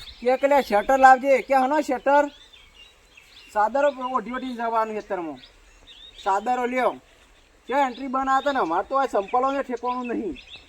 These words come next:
શું કરવાનું? બા, મા બાપ વગરનું જીવન જ આવું છે. આ છે ને બ-, અલ્યા ભાઈ તો ભલા આપણા પણ ભાભીઓ કદી આપી જ હોય લે. હું દાદર મારું ભાભીઓ. ભાઈનું કોઈ હેડતું જ ના હોય ને.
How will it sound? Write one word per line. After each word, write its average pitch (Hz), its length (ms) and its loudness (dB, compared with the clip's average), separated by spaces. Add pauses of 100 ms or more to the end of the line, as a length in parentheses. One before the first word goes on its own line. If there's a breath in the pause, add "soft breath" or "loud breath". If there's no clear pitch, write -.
(480)
શું 233 120 -12
કરવાનું? 170 580 -4 (760)
બા, 226 240 0
મા 156 480 -4
બાપ 214 200 -2
વગરનું 208 360 -6
જીવન 180 440 -6
જ 175 60 -8
આવું 160 260 -2
છે. 156 180 -8 (540)
આ 302 100 0
છે 339 260 -4
ને 262 80 -8
બ-, 185 240 -14 (640)
અલ્યા 214 180 0 (200)
ભાઈ 185 120 -2
તો 214 140 -4
ભલા 202 220 0
આપણા 190 300 0
પણ 190 200 -4
ભાભીઓ 160 380 -4 (120)
કદી 170 180 -4
આપી 170 200 -4
જ - 40 -10 (120)
હોય 156 120 -8
લે. 214 160 -8 (1300)
હું 330 120 -10
દાદર 170 280 -6
મારું 156 300 -10
ભાભીઓ. 139 360 -12 (1160)
ભાઈનું 220 240 2
કોઈ 262 140 2
હેડતું 208 360 -2
જ 190 60 -10
ના 254 140 4
હોય 254 180 2
ને. 247 160 -2